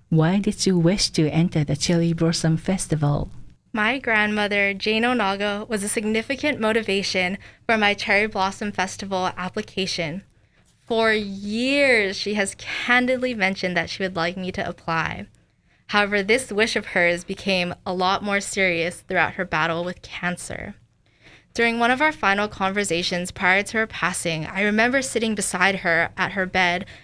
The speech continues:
Speaker 2: as she expressed her sincere desire for me to pursue this endeavor.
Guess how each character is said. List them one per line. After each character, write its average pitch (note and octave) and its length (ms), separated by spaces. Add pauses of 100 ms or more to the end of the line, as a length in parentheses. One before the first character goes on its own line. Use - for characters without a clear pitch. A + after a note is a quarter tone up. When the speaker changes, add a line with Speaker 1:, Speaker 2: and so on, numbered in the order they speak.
Speaker 2:
as G3 100
she - 140
expressed G3 580
her A3 100
sincere G#3 500
desire F#3 540
for F3+ 120
me F#3+ 120
to F#3+ 80
pursue - 460
this F3+ 200
endeavor. F3+ 560